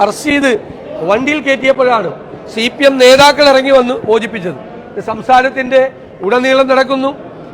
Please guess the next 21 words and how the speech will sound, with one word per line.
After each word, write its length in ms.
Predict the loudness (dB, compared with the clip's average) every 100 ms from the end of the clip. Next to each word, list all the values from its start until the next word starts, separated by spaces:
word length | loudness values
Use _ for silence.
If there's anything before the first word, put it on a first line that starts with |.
| -6
എസ് 180 | -4 0
എഫ് 120 | 2
ഐ 100 | 2
നേതാക്കൾ, 600 | 4 4 4 2 0 0 -4 -14 -16 -10
ആ, 100 | -6
സി 200 | -4 -4
പി 120 | -2 2
എം 260 | 2 0
പോലീസിനെ 440 | 2 4 4 2 4
ആക്രമിക്കുന്നു. 720 | 4 2 -2 -2 -2 -2 -4 -8 -16 -16 -16 -16 -16 -4
അവര്, 580 | 0 4 4 6 4 0
പോലീസ് 600 | -4 -2 -2 0 2 2 0 -8 -8
പിടിച്ചുകൊണ്ടുപോയ 600 | -6 -4 0 2 4 4
ആളുകളെ 400 | 4 4 2 2
പിടിച്ചുകൊണ്ടുപോകുന്നു, 840 | 0 -4 -6 -4 -2 2 2 0 -8 -10 -16 -16 -10
തിരിച്ചു 260 | -8 -6 -4
പിടിച്ചുകൊണ്ടുപോകുന്നു. 840 | -4 -2 -2 2 4 2 0 -6 -10 -16 -14 -4
കേരളത്തിൽ 680 | 0 2 4 2 0 -2 -4 -12 -18 -8
പോലീസിന്റെ 560 | 0 2 2 -2 0 4
ആത്മവീര്യത്തെ 680 | 4 4 2 2 2 2 2
മുഴുവൻ 340 | 0 0 0